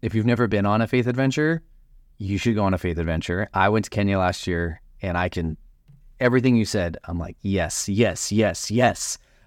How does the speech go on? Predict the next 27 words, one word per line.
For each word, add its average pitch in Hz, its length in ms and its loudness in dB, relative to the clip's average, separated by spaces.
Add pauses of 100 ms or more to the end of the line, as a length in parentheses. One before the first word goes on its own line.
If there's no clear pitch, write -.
Uh, 82 360 -2
but 90 340 -6 (120)
there's 101 180 0
something 113 300 0
that 110 120 2
happens 98 320 0
on 90 120 0
a 85 60 -2
faith 90 240 -2
adventure, 85 560 -2
and 82 300 -4 (460)
specifically 123 640 0
for 120 100 -2
you 107 120 2
life 101 220 2
group 90 160 -2
leaders, 85 440 -4 (320)
even 110 260 2
going 127 200 4
down 120 160 2
to 101 60 0
Mexico 90 520 -4
for 82 160 -4
a 80 60 -4
day, 78 280 -6 (260)
so 104 320 2
easy. 90 500 0